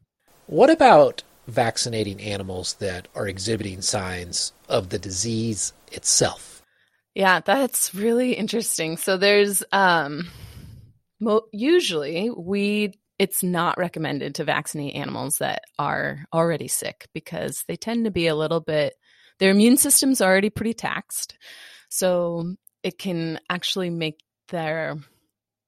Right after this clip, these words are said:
Speaker 2: it, one, it probably won't help very much, but also it can make them more sick, if that makes sense. So, um, they are more likely to get a fever and react kind of negatively to a vaccine if they're already sick, and it probably won't contribute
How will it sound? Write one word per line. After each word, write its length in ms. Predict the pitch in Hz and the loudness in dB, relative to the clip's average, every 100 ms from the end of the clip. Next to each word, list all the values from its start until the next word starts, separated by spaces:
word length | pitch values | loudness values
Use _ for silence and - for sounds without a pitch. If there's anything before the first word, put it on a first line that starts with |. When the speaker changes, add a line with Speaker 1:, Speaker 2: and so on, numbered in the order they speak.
| _ _ _ _ _ _ _ _ _ _ _ _ _ _ _ | _ _ _ _ _ _ _ _ _ _ _ _ _ _ _
Speaker 2:
it, 160 | 190 190 | -8 -2
one, 260 | 214 233 | 0 2
it 120 | 233 - | 2 0
probably 260 | 202 202 | -2 -2
won't 220 | 185 180 | -2 -6
help 260 | - 143 - | -4 -6 -4
very 200 | 151 156 | -4 -2
much, 340 | 156 151 - | -2 -2 -4
but 140 | - 170 | -6 -2
also 320 | 160 156 175 | -2 0 -2
it 80 | 165 | -4
can 160 | - 165 | -4 -8
make 200 | 143 - | -8 -4
them 160 | 175 | -2
more 300 | 156 143 147 | -2 -2 -4
sick, 640 | 151 - 311 370 - - - | -4 -2 -4 -6 -14 -20 -12
if 160 | 233 - | -12 -8
that 160 | 208 | -10
makes 240 | 214 220 - | -8 -10 -10
sense. 320 | 220 220 202 | -10 -8 -8
So, 560 | - - 180 160 156 156 - - - _ _ | -10 -6 -4 -4 -6 -8 -18 -20 -20 _ _
um, 580 | 170 160 143 143 151 - _ _ _ | -6 -6 -8 -12 -14 -18 _ _ _
they 200 | 156 143 | -6 -6
are 80 | 143 | -6
more 200 | 151 165 | -4 -2
likely 300 | 147 - 151 | -4 -6 -12
to 80 | 147 | -8
get 160 | 151 | -10
a 20 | |
fever 800 | - - 220 202 185 175 165 160 160 | -10 -6 -2 -2 -2 -4 -2 -4 -4
and 140 | 139 | -6
react 600 | 143 143 139 - - - _ _ _ _ _ _ _ - - | -8 -8 -8 -10 -16 -16 _ _ _ _ _ _ _ -20 -18
kind 160 | - 147 | -10 -10
of 120 | 123 | -8
negatively 680 | 165 165 190 220 254 262 285 | -6 -4 -4 -4 -4 -4 -4
to 220 | - 269 | -4 -4
a 40 | 247 | -2
vaccine 540 | 226 226 - 240 240 | -2 -4 -4 -2 -2
if 100 | 226 | -2
they're 160 | 214 220 | -4 -2
already 220 | 220 226 | -2 -4
sick, 380 | - 226 226 214 | -4 -4 -6 -6
and 100 | 185 | -6
it 160 | - | -6
probably 380 | - 226 220 226 | -6 -6 -2 -2
won't 560 | 170 156 175 175 - - | -4 -2 0 0 -4 -10
contribute 760 | 190 - - 165 - 151 147 | -10 -8 -8 -10 -8 -10 -10